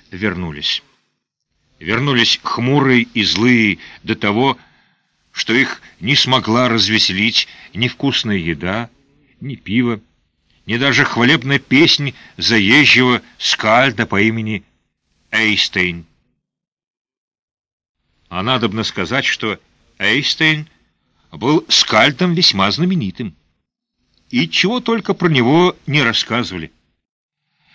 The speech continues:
А будто бы случилось ему раз надерзить одному конунгу, и тот велел схватить его и посадить в оковы.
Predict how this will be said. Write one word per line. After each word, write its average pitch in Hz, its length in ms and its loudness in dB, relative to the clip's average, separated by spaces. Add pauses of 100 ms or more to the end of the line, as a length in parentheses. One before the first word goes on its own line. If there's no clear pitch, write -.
(220)
А 113 100 -2
будто 180 340 0
бы 165 300 2 (380)
случилось 147 600 2
ему 147 180 2
раз 147 420 2 (420)
надерзить 131 720 2
одному 127 420 0
конунгу, 113 520 -2 (1040)
и 95 120 -2
тот 151 220 -2
велел 131 420 2
схватить - 560 -2
его 113 160 4
и 113 80 4
посадить 127 520 0
в 139 60 -2
оковы. 87 400 -4